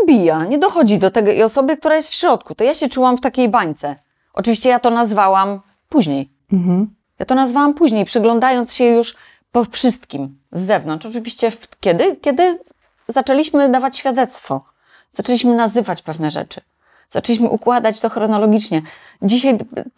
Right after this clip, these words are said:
Speaker 1: jeszcze jest kilka kwestii do ustalenia, ale nie możemy sobie pewnych rzeczy przypomnieć, co było najpierw, co było później, od
Speaker 2: Mhm,
Speaker 1: czego
Speaker 2: mhm.
Speaker 1: się zaczęło. Ale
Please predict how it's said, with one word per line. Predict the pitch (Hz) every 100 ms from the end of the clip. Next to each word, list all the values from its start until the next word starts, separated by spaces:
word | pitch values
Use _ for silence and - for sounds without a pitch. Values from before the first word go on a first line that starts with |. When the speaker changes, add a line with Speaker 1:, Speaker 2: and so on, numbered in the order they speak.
| -
Speaker 1:
jeszcze | 285 311 320 269 247
jest | 269 254
kilka | 262 254
kwestii | 247 269 254
do | 214 254
ustalenia, | 254 269 247 165 165 - - _ - - -
ale | 240
nie | 247
możemy | 254 285 269
sobie | 269 233
pewnych | 240 240 226
rzeczy | 226 233
przypomnieć, | 214 254 202 160
co | -
było | 185 208
najpierw, | 196 185 185 180
co | 196
było | 180 196
później, | 185 185
od | 180
Speaker 2:
Mhm, |
Speaker 1:
czego | 185
Speaker 2:
mhm. | 180
Speaker 1:
się | 170
zaczęło. | 190 185 143 - _ _ _ _ _ -
Ale | 196 202